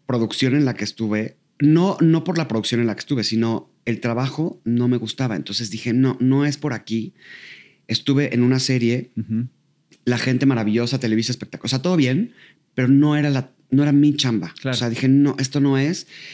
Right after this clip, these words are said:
Speaker 1: Entonces tenía que buscarle. Y de ahí me fui, no tenía nada que ver,
Speaker 2: <laughs>
Speaker 1: nada que ver.
Speaker 2: Ok.
Speaker 1: Estuve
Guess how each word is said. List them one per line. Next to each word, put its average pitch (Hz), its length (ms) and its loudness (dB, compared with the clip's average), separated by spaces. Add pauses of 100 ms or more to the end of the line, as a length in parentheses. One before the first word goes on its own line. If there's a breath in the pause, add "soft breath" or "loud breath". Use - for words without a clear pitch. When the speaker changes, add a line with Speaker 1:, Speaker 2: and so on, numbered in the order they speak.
(260 loud breath)
Speaker 1:
Entonces 139 520 -4
tenía 143 300 2
que 143 100 -2
buscarle. 120 580 -4 (460 loud breath)
Y 147 100 4
de 165 120 4
ahí 175 520 2
me 139 200 2
fui, 151 540 -2 (640)
no 127 180 0
tenía 135 280 2
nada 139 340 0
que 120 100 -4
ver, 107 280 -4 (100)
Speaker 2:
<laughs> - 460 -4
Speaker 1:
nada 156 320 6
que 123 160 0
ver. 101 200 0 (140)
Speaker 2:
Ok. 170 200 -8 (340)
Speaker 1:
Estuve 143 560 -2